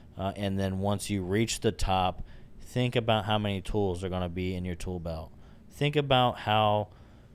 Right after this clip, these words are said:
and I don't want, I don't wanna s-, I wanna say hardened, but I don't wanna say hardened because that sounds like that could be taken maybe in a way that's like, "Oh, I'm just, I'm just hardened. I'm, I got, like, this fucking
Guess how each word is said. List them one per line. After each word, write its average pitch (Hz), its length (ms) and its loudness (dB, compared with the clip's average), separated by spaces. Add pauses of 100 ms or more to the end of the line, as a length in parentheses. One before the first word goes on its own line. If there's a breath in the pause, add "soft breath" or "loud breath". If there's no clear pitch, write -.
(500 loud breath)
and 127 200 4
I 117 100 8
don't 127 140 6
want, 120 180 0
I 110 100 2
don't 131 100 4
wanna 123 100 2
s-, - 160 -2
I 120 80 2
wanna 139 220 4
say 135 220 0
hardened, 135 560 4
but 113 120 2
I 107 100 6
don't 117 200 4
wanna 113 220 0
say 110 220 0
hardened 104 340 2
because 98 240 -2
that 101 180 0
sounds 95 460 -2
like 95 360 2 (340 loud breath)
that 104 140 4
could 104 120 -2
be 98 80 -4
taken 98 420 0
maybe 95 280 0
in 95 80 -2
a 92 60 -2
way 92 280 0
that's 92 220 -6
like, 90 300 -2 (680 loud breath)
"Oh, 92 80 -10
I'm 92 200 -6
just, 90 260 -6
I'm 98 140 -6
just 98 160 -4
hardened. 90 520 -2
I'm, 90 200 -8
I 90 140 -2
got, 92 140 -2
like, 92 160 -4
this - 380 -6
fucking 92 560 -4